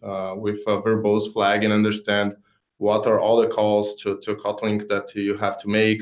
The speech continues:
and what are the flags that you need to pass on, how do you configure K P T, for example. So we can say that the, the, the implementation of Buck support on,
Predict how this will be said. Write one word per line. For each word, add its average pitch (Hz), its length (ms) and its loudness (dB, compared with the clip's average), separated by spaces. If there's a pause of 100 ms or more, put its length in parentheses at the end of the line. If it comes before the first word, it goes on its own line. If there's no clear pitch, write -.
and 95 320 -2 (260)
what 107 140 2
are 110 120 4
the 107 80 0
flags 104 360 0
that 95 160 -6
you 104 80 -4
need 101 140 -4
to - 80 -20
pass 104 320 -2
on, 104 120 -2
how 104 160 0
do 104 100 0
you 104 100 0
configure 104 540 0
K 101 180 -4
P - 60 -14
T, 104 240 -2
for 101 100 -4
example. 104 580 -4 (260)
So 110 580 4
we 117 200 0
can 127 220 2
say 120 340 2
that 104 420 0 (380)
the, 95 380 -2
the, 95 600 -8
the 117 80 -2
implementation 131 800 2
of 113 240 -2
Buck 104 180 0
support 104 460 -2
on, 98 240 -6